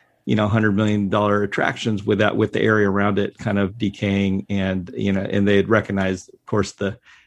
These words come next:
the resort, you know, length of stay model that Disney World and all the other Disney parks around that, you know, what, what does, what happens when you have a second gate, when you have a longer length of stay, you know, higher per capita spend. And so,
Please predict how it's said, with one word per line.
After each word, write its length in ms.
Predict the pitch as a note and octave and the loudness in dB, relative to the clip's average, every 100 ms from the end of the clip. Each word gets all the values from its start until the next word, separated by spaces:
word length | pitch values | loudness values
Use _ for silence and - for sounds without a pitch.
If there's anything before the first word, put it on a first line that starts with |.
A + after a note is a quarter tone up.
| - | -2
the 100 | D3 | 0
resort, 480 | D3 B2+ C3+ C3 - _ _ - | 2 4 4 2 -4 _ _ -2
you 120 | B2 | 2
know, 120 | A2+ G#2+ | 2 2
length 280 | A2+ G#2 | 0 -2
of 80 | G#2 | -8
stay 320 | - A2+ A2 | -2 2 2
model 480 | G2 G2+ G2+ G2+ G2+ | 2 2 4 2 0
that 180 | G2+ G2 | -2 -2
Disney 300 | G#2 G2 G2 | 0 2 2
World 300 | F#2+ F#2+ F#2 | 2 2 0
and 80 | F#2+ | 0
all 100 | F#2 | 0
the 100 | F#2+ | 2
other 280 | F#2+ F#2 - _ _ _ - | 2 0 -4 _ _ _ -6
Disney 220 | G2+ G2+ | -2 -2
parks 320 | A2 G2 - | 0 -2 0
around 200 | G2+ G2 | 0 2
that, 140 | G2 - | 0 -2
you 80 | G2+ | 0
know, 80 | G2 | 2
what, 280 | G#2 G2+ - | 2 2 2
what 220 | G#2+ G2+ | 2 4
does, 320 | G#2 G2+ - | 2 0 0
what 160 | B2+ A#2+ | 4 4
happens 340 | A#2 A#2 F#2 | 4 2 -2
when 140 | G2+ | 0
you 80 | G2 | 2
have 80 | G2 | 2
a 40 | G2 | 0
second 400 | G2 - G2+ F2+ | -4 -6 -4 2
gate, 260 | F#2 - | 2 0
when 140 | G2 G2+ | -4 -4
you 80 | |
have 280 | G2 F#2+ F#2 _ _ _ _ - | -4 -2 -4 _ _ _ _ 0
a 60 | |
longer 320 | G#2 G2+ G2 F#2+ | 2 4 4 2
length 260 | F2+ - | 0 -4
of 100 | G2+ | -8
stay, 480 | - G2 F#2+ F#2+ G#2 - | -2 0 2 2 0 -4
you 100 | A2 | -2
know, 80 | F#2+ | 0
higher 220 | F#2 F#2+ | 2 2
per 160 | F#2+ G2+ | 2 -2
capita 420 | G#2+ G2 G2 G2 | 2 0 0 -2
spend. 420 | - - F#2+ F#2+ | -2 0 0 0
And 100 | F#2+ | -2
so, 260 | - A2 | -2 -2